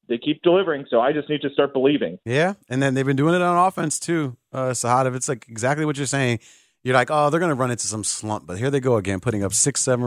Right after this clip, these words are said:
Speaker 2: runs, you know, finding a way to get back in games. Taillon's E R A, five point seven three, so you're right on the nose there, hovering right around six. And, you know, I, I wanna see Wicks go up against a good team.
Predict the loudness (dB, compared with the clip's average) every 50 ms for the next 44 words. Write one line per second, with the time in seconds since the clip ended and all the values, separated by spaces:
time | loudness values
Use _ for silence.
0 | -2 0 0 0 0 -2 -2 -4 -6 -8 -12 -20 _ _ _ _ -4 -2 -2 -2
1 | 2 2 4 4 4 2 2 2 2 2 0 0 -2 -2 0 2 0 0 0 -2
2 | -4 -2 0 0 0 0 0 0 -2 -6 -10 _ _ _ _ _ 0 2 2 4
3 | 4 2 2 2 2 2 2 2 2 2 0 0 0 0 -2 -2 0 -2 -4 -2
4 | -2 -2 -2 -2 -2 -4 -6 -4 -2 -2 -2 -2 -4 -6 -6 -6 -4 -2 0 0
5 | 0 0 0 0 0 0 0 0 0 -2 -2 -2 -2 0 0 0 -2 -4 -8 -10
6 | -10 -6 -4 -4 -4 -6 -10 -14 -4 -2 -2 0 0 -2 0 0 0 0 0 -2
7 | -2 -2 -2 0 -2 -2 -2 -6 -16 _ -20 -20 _ _ _ _ _ _ _ 0
8 | 2 4 6 6 6 4 4 6 4 6 6 6 4 4 4 2 2 2 4 4
9 | 2 2 0 -2 -2 -2 -2 -4 -8 _ _ -12 -4 2 2 2 2 2 -4 -6
10 | -6 -8 _ 0 0 0 0 0 0 0 0 0 0 -6 2 2 2 2 2 -2
11 | -6 -6 -8 -10